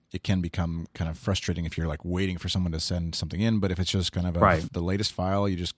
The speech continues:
Speaker 2: Yeah.
Speaker 1: you know, tack it on the end.
Speaker 2: If you have it, you use it. If not, use one week ago, and it's not really that bad.
Speaker 1: Yeah,
Speaker 2: So.
Speaker 1: exactly. And it's 'cause it's, as long as the content that you're putting out is ahead of the other stuff, which
Speaker 2: Right.
Speaker 1: it should, 'cause it's, yeah,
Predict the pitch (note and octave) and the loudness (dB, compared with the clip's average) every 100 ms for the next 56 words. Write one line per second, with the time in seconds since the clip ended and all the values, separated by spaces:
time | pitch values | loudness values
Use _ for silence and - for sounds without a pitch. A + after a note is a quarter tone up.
0 | _ - - - F2 D#2+ F2+ F2+ F2 E2+ | _ -12 -12 -8 -6 -2 -2 0 0 -2
1 | D#2+ - B2+ A#2 D3 D3+ D#3 C3+ B2+ B2+ | 2 4 6 6 6 8 6 6 6 8
2 | A#2+ C3 B2 A#2+ A2+ G2+ C3 A2 G#2+ A2 | 8 6 6 4 0 4 6 6 6 6
3 | G2+ G#2+ G#2+ G#2+ G#2 G#2+ G2 G2+ F#2+ F#2+ | 6 6 6 8 6 6 6 8 8 6
4 | F2 - - - A#2+ G2 F2 F#2 F2 C2+ | 4 -2 -10 2 6 8 8 4 4 0
5 | - G1+ G1+ C#3+ - E3 C#3+ F#2+ G#2+ F#2 | 0 -4 -2 -4 4 8 8 6 0 0
6 | D#2 D#2+ E2 - - F#2 E2 - - - | -2 -4 -4 -2 2 2 2 0 -2 -8
7 | _ - G#2+ C#3+ A#2 - B2+ A#2+ G2+ E2+ | _ 2 8 8 8 8 6 6 2 2
8 | A#2 - A#2+ A2 A2 G2+ F#2 - A2 G2+ | 2 4 2 4 4 4 0 2 2 2
9 | F#2+ F#2+ A#2+ G#2+ - F#2+ - - - _ | 0 2 2 2 0 -4 -4 -16 -20 _
10 | F#2 - - A2+ E2+ E2 - F2+ - G2 | -6 -4 4 4 4 0 -8 -2 0 -2
11 | - E2+ - - - E2 | -2 -6 -6 -10 -6 -6